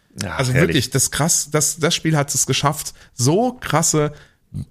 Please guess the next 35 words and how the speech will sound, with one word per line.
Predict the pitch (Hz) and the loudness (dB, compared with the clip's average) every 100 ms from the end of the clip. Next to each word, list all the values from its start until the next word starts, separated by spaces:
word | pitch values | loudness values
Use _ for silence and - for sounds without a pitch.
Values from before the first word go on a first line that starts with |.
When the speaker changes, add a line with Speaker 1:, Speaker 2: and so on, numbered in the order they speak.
| - | -6
Speaker 2:
klassische | - 160 - - - | 0 2 2 2 0
R-P-G-Vibes | 113 120 120 110 113 85 78 - - - - | 0 0 -2 0 0 0 -2 -2 -2 -4 -4
mir | 104 90 | -2 0
zu | - - | -2 -6
geben. | 80 76 90 - - _ | -6 -6 -8 -10 -18 _
Und | - 104 101 - - | -6 -2 -2 -6 -8
das | - - | -2 -2
ist | - - | -2 -4
der | - - | -6 -6
Hammer, | 98 85 | -6 -6
das | 90 - | -6 -8
Game. | - 101 98 - - | -8 -10 -12 -14 -12
Das | - | -2
kann | 135 | -2
ich | 127 | 2
nur | 131 | 0
jedem | 117 156 151 | 0 0 -2
empfehlen. | 120 117 113 98 87 | -4 -4 -2 -2 -2
Jedem | 101 127 160 151 | -2 -2 0 -2
Rollenspiel-Fan, | 143 120 139 143 135 120 113 117 123 - - - - | 0 0 0 0 -4 -2 0 0 -2 -8 -20 -20 -4
ähm, | 110 107 107 104 104 80 | 0 0 0 -2 -4 -2
jedem | 110 131 | -2 0
J | 117 | 2
R | 113 113 | 2 0
P | 117 | -2
G-Fan, | - 98 101 92 92 - | -4 -4 -2 -2 -4 -8
der | 92 90 82 | -12 -12 -8
muss | 113 127 170 - - - | -2 2 2 0 -4 -6
das | 104 113 - _ | -2 -2 -4 _
spielen. | - - 71 71 - _ _ _ _ _ - - - - | -18 -12 -12 -12 -14 _ _ _ _ _ -20 -20 -20 -4
Speaker 1:
Wie | 101 101 | 0 2
lang | 95 104 | 2 0
ist | 131 - | -2 -4
das | 180 | -6
so? | 277 | -8